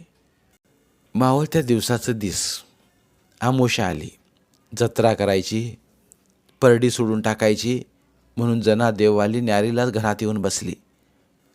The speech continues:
कंबरला भंडाऱ्याची पिशवी, केसांच्या जटा लाल रिबनीनं जाम बांधल्या होत्या. जनानं सवताच पांढरा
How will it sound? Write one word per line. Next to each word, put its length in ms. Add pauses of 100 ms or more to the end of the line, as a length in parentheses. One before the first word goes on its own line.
(120)
कंबरला 400
भंडाऱ्याची 560
पिशवी, 520 (640)
केसांच्या 520
जटा 300
लाल 320
रिबनीनं 400
जाम 400
बांधल्या 300
होत्या. 320 (1400)
जनानं 500
सवताच 560
पांढरा 480